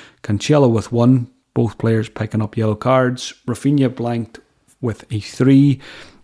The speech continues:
And I had Heung-min Son in my starting eleven. I benched Antonio, so I got Antonio off the bench for just two points. So overall, twenty-seven K, very good position, and looking forward to the midweek game week now.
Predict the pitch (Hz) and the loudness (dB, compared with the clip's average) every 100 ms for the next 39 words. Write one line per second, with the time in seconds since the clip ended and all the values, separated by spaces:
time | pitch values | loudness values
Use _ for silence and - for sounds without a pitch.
0 | - 113 120 147 143 139 127 113 - 123 | -2 0 2 2 4 4 6 4 2 6
1 | 123 117 - 113 104 - 117 120 110 117 | 6 4 2 2 2 0 0 2 2 4
2 | 123 120 113 _ 117 113 110 113 - - | 4 4 2 _ -4 0 0 -2 -6 -2
3 | 123 127 127 - - 107 - - 123 123 | 2 4 2 -4 -4 -4 -2 2 4 4
4 | 104 - - - _ - 113 117 117 107 | 2 -4 -20 -20 _ -4 -2 0 0 0
5 | 113 113 110 - 113 107 107 107 104 101 | 2 4 4 2 -2 -2 -2 0 0 -2
6 | - 113 101 107 - - - - 107 104 | -4 -4 -2 -2 -4 -14 -14 -6 -4 -4
7 | - _ - 113 110 101 - - 117 - | -8 _ -2 0 0 -2 -6 -2 -2 0
8 | 156 135 131 123 120 - - 139 - 113 | 2 4 6 4 2 0 2 2 2 0
9 | 107 110 110 110 - - - _ - 117 | 0 2 2 2 -2 -16 -20 _ 2 4
10 | 113 107 - 104 110 - 110 98 _ _ | 4 2 0 -4 -2 -2 -6 -6 _ _
11 | 107 110 117 101 - 107 104 101 110 107 | -6 -4 -2 -2 0 0 0 0 0 2
12 | 107 104 107 - - - - 117 127 117 | 0 0 -4 -4 -20 -12 -2 2 2 0
13 | - 113 107 | -6 -8 -8